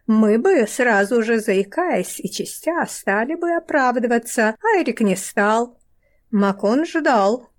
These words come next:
пауза затягивалась. Я даже рискнула поднять глаза.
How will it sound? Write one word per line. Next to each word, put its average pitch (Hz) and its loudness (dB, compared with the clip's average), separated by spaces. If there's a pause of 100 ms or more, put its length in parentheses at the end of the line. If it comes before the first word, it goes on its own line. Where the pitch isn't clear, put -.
пауза 226 -2
затягивалась. 220 -2 (540)
Я 220 0
даже 214 2
рискнула 233 2
поднять 233 0
глаза. 302 -2